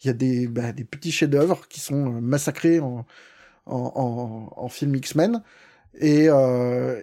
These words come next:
et Donjons et Dragons, il y a pas ça. C'est pas, c'est pas une franchise qui vient de l'histoire, c'est une franchise qui vient du système.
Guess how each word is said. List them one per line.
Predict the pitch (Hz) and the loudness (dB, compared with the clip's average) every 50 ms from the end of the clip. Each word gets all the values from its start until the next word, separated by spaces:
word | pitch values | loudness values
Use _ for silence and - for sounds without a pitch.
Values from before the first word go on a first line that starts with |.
| - _ _ | -14 _ _
et | 160 151 147 151 147 143 143 | 2 2 4 4 4 2 2
Donjons | 131 139 156 143 151 170 165 | 2 2 2 2 4 4 4
et | |
Dragons, | 143 143 160 151 180 226 | 4 2 2 2 2 2
il | 233 | 2
y | 208 | 2
a | 151 | 2
pas | - - 208 214 196 | 2 0 0 0 -2
ça. | - - 165 156 | -2 -4 -4 -2
C'est | - 151 127 - | -2 -6 0 2
pas, | 180 185 185 160 | 4 4 4 2
c'est | - - 156 | 0 -2 -2
pas | 143 - 190 202 | 2 4 2 4
une | 185 170 | 4 0
franchise | 151 - - 185 180 - - 220 208 - | -2 0 -2 0 0 0 0 -2 -2 -2
qui | - 160 | -2 -2
vient | 131 135 156 151 | 2 2 2 2
de | 151 | 2
l'histoire, | 160 165 - - 262 254 - | 0 -2 0 0 0 0 0
c'est | - | -2
une | 165 151 | -4 -4
franchise | - - 170 - 214 202 | -2 -4 -4 -2 -4 -6
qui | - - 156 | -2 -2 0
vient | 143 165 170 | 0 2 0
du | 160 139 | 0 -2
système. | - - 190 170 - - 190 175 160 131 117 | -4 -6 -6 -8 -2 0 0 0 2 0 -6